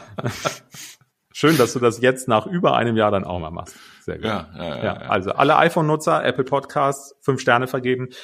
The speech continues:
Speaker 1: Wer woanders hört, auch gerne fünf Sterne vergeben möchte. Bei Spotify geht das auch.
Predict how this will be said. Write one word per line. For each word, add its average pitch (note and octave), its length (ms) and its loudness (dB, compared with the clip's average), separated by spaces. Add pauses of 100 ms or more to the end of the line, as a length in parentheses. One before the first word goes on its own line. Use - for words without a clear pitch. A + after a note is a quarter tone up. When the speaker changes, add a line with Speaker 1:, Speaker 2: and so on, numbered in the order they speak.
(140)
Speaker 1:
Wer C#3 460 4
woanders C3+ 480 0
hört, C#3 180 0
auch - 160 0
gerne B2 220 -2
fünf A#2+ 180 -8
Sterne A#2 240 -2
vergeben A#2 340 -6
möchte. A2+ 400 -4
Bei G2 160 -2
Spotify A2 440 -4
geht G2 100 -8
das G2+ 140 -10
auch. - 260 -8